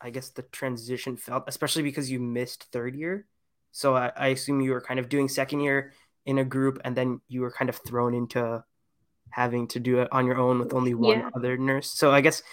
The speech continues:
Speaker 1: i-, uh, if you wanna talk a little bit more about that.
Speaker 2: Yeah, that's actually a very good point. I ranted a lot about that, um, with my friends. But <laughs> so in fourth year, when we first started off with labor and delivery, um,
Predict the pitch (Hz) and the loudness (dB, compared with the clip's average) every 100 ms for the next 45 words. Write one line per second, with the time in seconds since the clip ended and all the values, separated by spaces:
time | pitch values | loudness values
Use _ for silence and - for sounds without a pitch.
0 | - - 160 143 - - 151 143 143 139 | -4 4 4 2 -4 -4 -4 0 4 4
1 | 131 131 123 123 127 123 127 120 120 - | 4 2 2 0 0 2 2 2 0 -2
2 | 120 - _ _ _ _ _ - 247 226 | -6 -6 _ _ _ _ _ 2 6 6
3 | 233 269 - 277 233 220 220 220 226 220 | 4 2 4 8 10 10 10 6 4 6
4 | 214 214 220 226 220 208 202 202 196 - | 6 6 6 6 6 6 4 4 4 4
5 | 196 196 - 220 214 208 214 - 214 208 | 2 2 0 -4 -2 -2 -2 -2 -4 -2
6 | 202 208 214 208 - - - - 254 285 | 0 4 8 8 6 -20 -18 -8 4 10
7 | 262 220 269 277 240 - 247 269 - 311 | 10 12 10 10 8 8 8 8 8 6
8 | 320 294 247 233 240 240 240 214 220 - | 8 8 8 8 8 8 8 8 6 6
9 | 220 220 208 214 226 214 196 202 233 262 | 6 6 6 8 8 6 6 4 4 4
10 | 285 - 214 214 208 208 | 4 0 -2 0 -2 -2